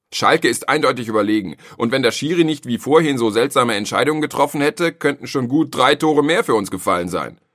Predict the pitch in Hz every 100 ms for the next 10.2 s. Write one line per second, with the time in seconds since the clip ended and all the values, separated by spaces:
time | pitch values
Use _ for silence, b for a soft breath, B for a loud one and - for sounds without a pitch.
0 | - 131 123 - 127 147 135 120 135 135
1 | - 147 139 135 - 127 113 - 131 _
2 | B B 98 147 110 - 104 95 92 123
3 | 156 92 b b b b - - 127 117
4 | 113 98 76 _ _ _ - 82 76 73
5 | 67 65 76 60 64 69 58 - _ _
6 | _ _ _ _ _ - 98 139 117 113
7 | 139 127 - 151 156 123 110 95 - 87
8 | 69 - _ _ - 104 110 123 135 120
9 | 123 135 127 113 135 139 104 101 95 -
10 | 82 71